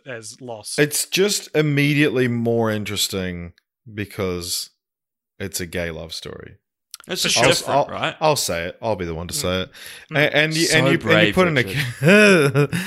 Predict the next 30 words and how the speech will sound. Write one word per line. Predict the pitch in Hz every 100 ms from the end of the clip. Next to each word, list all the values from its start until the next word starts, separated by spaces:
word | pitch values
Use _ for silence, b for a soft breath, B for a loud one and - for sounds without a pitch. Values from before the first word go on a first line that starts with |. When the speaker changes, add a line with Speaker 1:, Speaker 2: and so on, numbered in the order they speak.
| -
Speaker 2:
<laughs> | - -
you | 139
put | 151 160
in | 165
a | 156
character | 156 127 113 101 107
actress | 98 87 95 90 101
like | 87 85 - 101
Jennifer | 101 92 90
Coolidge, | - 92 87 85 82
Speaker 3:
Oh | 107
my | 104
Speaker 2:
and | 101
it's | 90
just | 104 -
Speaker 3:
gosh. |
Speaker 2:
like, | 104 104 B B B
you | 147 160
just, | 170 -
you | 135 147 151 143
can | 165
have | 160
a | 139
good | 139
time. | 131 110
But | 104 143
it, | 131 -
it | 143
is, | 160 156 127
like, | 123 104 -